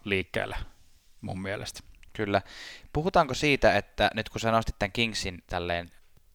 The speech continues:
Speaker 2: tähän pöydälle, niin muutamista muista pelaajista ja joukkueista, jotka on niitä myyjä-,
Speaker 1: I-, joo.
Speaker 2: mu-,
Speaker 1: Otetaan
Speaker 2: myyjän
Speaker 1: yksi,
Speaker 2: pallilla tällä
Speaker 1: yksi
Speaker 2: hetkellä.
Speaker 1: trade, mikä on, on tullut, niin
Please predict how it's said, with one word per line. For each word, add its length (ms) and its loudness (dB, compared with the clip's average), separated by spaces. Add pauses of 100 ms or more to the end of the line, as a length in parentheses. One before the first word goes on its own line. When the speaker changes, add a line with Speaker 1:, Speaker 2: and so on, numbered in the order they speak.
Speaker 2:
tähän 240 -10
pöydälle, 460 4 (540)
niin 340 -2
muutamista 640 0
muista 520 0 (1700)
pelaajista 440 6
ja 100 4
joukkueista, 540 0
jotka 180 -6
on 200 2
niitä 180 -8
myyjä-, 320 0 (260)
Speaker 1:
I-, 600 -2
joo. 460 10
Speaker 2:
mu-, 80 -4
Speaker 1:
Otetaan 200 4
Speaker 2:
myyjän 240 4
Speaker 1:
yksi, 60 6
Speaker 2:
pallilla 460 6
tällä 180 2
Speaker 1:
yksi 120 0
Speaker 2:
hetkellä. 200 4
Speaker 1:
trade, 200 6
mikä 280 4
on, 320 0
on 200 0
tullut, 340 4
niin 300 -4